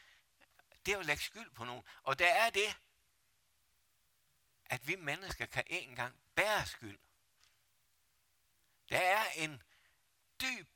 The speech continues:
dyb hemmelighed i, at Jesus, han bar, ikke bare vores synd, men også vores skyld. Fordi vi som mennesker er ikke skabt til at bære skyld. Vi er skabt til frihed.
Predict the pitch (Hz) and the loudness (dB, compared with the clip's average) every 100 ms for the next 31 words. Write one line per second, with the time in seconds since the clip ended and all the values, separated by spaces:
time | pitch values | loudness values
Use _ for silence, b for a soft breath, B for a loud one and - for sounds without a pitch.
0 | - - 147 101 156 220 202 131 147 156 | -14 -12 -10 0 0 0 -4 2 2 2
1 | - B B 156 190 - 113 127 170 185 | -4 B B -4 -2 -2 -2 0 -2 -2
2 | 127 120 156 160 - 160 165 - 165 165 | -8 -8 -8 -10 -2 -2 -2 -2 -4 -4
3 | 147 165 147 123 - 180 - B B 147 | -8 -8 -6 -6 -4 -6 -8 B B -2
4 | - 170 196 160 143 143 - - 285 285 | -2 -6 -6 -4 -4 -2 -2 -2 -2 -4
5 | 254 - - _ _ _ _ _ _ _ | -4 -14 -20 _ _ _ _ _ _ _
6 | _ _ _ _ _ _ _ _ _ - | _ _ _ _ _ _ _ _ _ -10
7 | 175 233 233 233 - 202 190 214 254 254 | -4 -4 -2 -2 0 -2 0 0 0 0
8 | - 139 123 B B 294 226 220 - - | 0 0 -4 B B 4 4 2 2 2
9 | - 220 - - 185 170 151 151 151 - | 6 6 4 0 0 2 6 6 6 -2
10 | 277 247 - - _ _ _ _ _ _ | -2 -4 -10 -20 _ _ _ _ _ _
11 | _ _ _ _ b b b b 196 240 | _ _ _ _ b b b b 4 6
12 | - 233 233 - 190 - 277 294 180 151 | 8 8 8 4 0 2 8 8 10 6
13 | 107 | 4